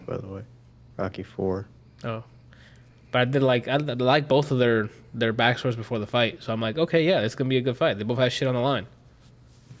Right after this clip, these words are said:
Speaker 1: Favorite part is when his dad's like, "Break him." I'm like, "Oh, shit."
Speaker 2: Oh, damn, dude. He's about to break him.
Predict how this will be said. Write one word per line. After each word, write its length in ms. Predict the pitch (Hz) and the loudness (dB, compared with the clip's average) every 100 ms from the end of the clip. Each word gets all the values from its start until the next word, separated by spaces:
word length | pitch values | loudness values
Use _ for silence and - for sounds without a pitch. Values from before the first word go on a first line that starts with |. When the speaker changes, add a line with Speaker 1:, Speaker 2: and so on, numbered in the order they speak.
| - - - | -20 -20 -20
Speaker 1:
Favorite 260 | - 117 104 | -4 -2 -2
part 240 | - 110 101 | 0 -2 0
is 80 | |
when 120 | 95 92 | -2 -4
his 120 | 92 | -4
dad's 260 | 92 95 | -2 -2
like, 140 | 92 95 - _ | -4 -8 -12 _
"Break 320 | - 107 104 | -2 -2 -4
him." 280 | - 92 - - - | -6 -6 -8 -14 -6
I'm 60 | |
like, 100 | 95 | -4
"Oh, 160 | 92 101 | -2 -4
shit." 580 | 87 - - 120 117 107 - 117 | -6 -10 -8 -8 -10 -10 -14 -4
Speaker 2:
Oh, 260 | 127 120 | -2 -2
damn, 560 | 95 101 117 123 98 95 | -2 0 4 4 2 -4
dude. 160 | 101 | -4
He's 140 | 104 120 | -2 0
about 100 | 123 | 0
to 60 | 104 | 0
break 360 | 95 107 127 | 0 0 0
him. 200 | 95 98 | -4 -12